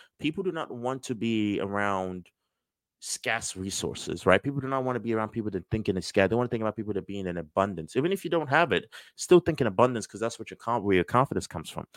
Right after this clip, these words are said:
I would like to think about this. I always tell people this, confidence is an illusion.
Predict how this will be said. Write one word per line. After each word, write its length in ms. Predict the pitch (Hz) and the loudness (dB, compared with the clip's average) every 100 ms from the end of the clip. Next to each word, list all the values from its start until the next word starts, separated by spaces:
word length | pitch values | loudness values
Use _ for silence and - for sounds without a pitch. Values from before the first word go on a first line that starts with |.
| - - - | -20 -4 8
I 140 | 143 | 10
would 140 | 190 | 10
like 140 | 180 170 | 8 4
to 60 | 135 | 0
think 160 | 151 | -2
about 160 | 131 92 | 0 0
this. 140 | 90 | 0
I 60 | 104 | 0
always 160 | 160 - | 0 0
tell 120 | 156 | -2
people 160 | 117 | -2
this, 100 | 95 | -6
confidence 520 | - 139 156 156 143 - | -2 -2 0 -4 -6 -8
is 60 | |
an 120 | 107 | -4
illusion. 480 | 101 101 101 82 69 | -2 0 0 -2 -10